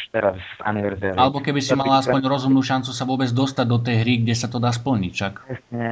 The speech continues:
Speaker 1: to, toto je na tom. Tak, v trojke, keď prišli tie D L C čkové achievementy.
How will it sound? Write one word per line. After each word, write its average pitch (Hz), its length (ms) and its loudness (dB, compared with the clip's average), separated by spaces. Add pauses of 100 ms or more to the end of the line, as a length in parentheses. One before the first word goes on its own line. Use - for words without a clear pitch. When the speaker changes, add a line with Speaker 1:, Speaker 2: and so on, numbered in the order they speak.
(340)
Speaker 1:
to, - 100 -6 (220)
toto 135 260 0
je 117 220 4
na 104 140 0
tom. 101 280 -2
Tak, 123 320 4
v - 100 -6
trojke, 139 300 2
keď 110 180 0
prišli 110 300 -10
tie 107 140 -6
D 104 100 0
L 110 120 2
C 107 140 -6
čkové 101 300 0
achievementy. 95 480 -4